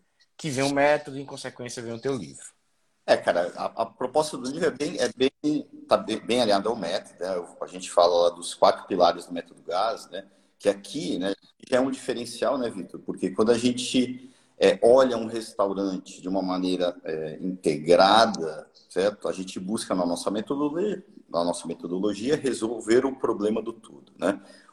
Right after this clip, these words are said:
Speaker 2: Uma, uma... Por exemplo, né, não é só vender mais, certo? É, os quatro pilares, né, a gente fala de gente, cultura, né, gestão de pessoas, a gente fala de gestão,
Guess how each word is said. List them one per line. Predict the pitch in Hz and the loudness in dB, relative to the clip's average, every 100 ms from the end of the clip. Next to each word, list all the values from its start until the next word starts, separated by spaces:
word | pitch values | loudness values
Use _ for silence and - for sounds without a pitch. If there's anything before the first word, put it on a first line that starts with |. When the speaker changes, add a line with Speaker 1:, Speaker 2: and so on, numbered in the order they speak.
| - | -8
Speaker 2:
Uma, | 82 87 92 92 92 87 | -2 4 6 8 6 2
uma... | 92 87 87 85 85 82 80 78 _ _ - - _ _ _ _ - | -4 -2 0 0 0 -2 -6 -10 _ _ -20 -20 _ _ _ _ 0
Por | 113 | 2
exemplo, | 107 107 98 - - | 4 2 2 -2 -4
né, | 95 | -2
não | 107 135 123 | 2 2 2
é | 113 | 0
só | 123 - 82 | -2 -4 -2
vender | 90 95 92 | -2 -2 -6
mais, | - - - - _ _ _ _ | -6 -16 -20 -20 _ _ _ _
certo? | - - - _ _ - _ _ _ - | -10 -10 -10 _ _ -20 _ _ _ -8
É, | 80 78 78 76 - | -4 -2 -2 -2 -4
os | - | 2
quatro | 101 104 - | 4 4 4
pilares, | 98 101 113 85 98 | 6 6 6 0 -8
né, | |
a | 95 | -8
gente | 95 - | -10 -12
fala | - 87 87 | -4 -2 -2
de | 85 - 82 80 76 73 - | -4 -8 -12 -10 -12 -14 -10
gente, | 76 101 117 - | 0 2 2 -2
cultura, | - 95 - 110 113 78 | -10 -12 -4 0 0 0
né, | 98 | -2
gestão | - - 98 | -4 -6 -6
de | 98 | -6
pessoas, | - - - 98 104 82 87 | -8 -10 -6 -2 0 0 -2
a | |
gente | 85 | -6
fala | - 92 | 0 0
de | 87 90 | 0 -6
gestão, | 87 - 98 101 | -6 0 4 4